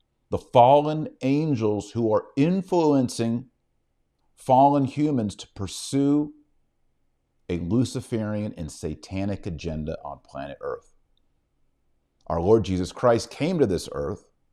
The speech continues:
to save us and destroy the works and the pomps of the devil.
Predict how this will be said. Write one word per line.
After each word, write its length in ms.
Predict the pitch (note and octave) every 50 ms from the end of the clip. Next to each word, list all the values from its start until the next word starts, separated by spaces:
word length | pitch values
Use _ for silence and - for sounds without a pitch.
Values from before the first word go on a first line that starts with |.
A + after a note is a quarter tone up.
| _ _ _ _ _ _ _ _ _ -
to 160 | - - A2 G2
save 440 | - - - C#3 C3 D#3+ E3+ B2
us 200 | F2 E2 E2+ - -
and 180 | - G#2 G#2+
destroy 960 | G#2 G#2+ G2 - - - - - C3 D3 E3 D3+ G#2 E2+ D#2 D2+ D#2 F#2 - _ _ _ _ _ _ _ -
the 80 | G2
works 460 | F#2 F2+ F2+ G#2+ A#2+ B2 B2+ B2 - A#2
and 120 | G#2+ A2
the 60 | A2
pomps 440 | A2+ - - F#2 E2+ F2 E2+ D#2+ -
of 80 | G2+ F2
the 80 | F2+
devil. 480 | - - A#2 - B2 F2+ B1 G1+ -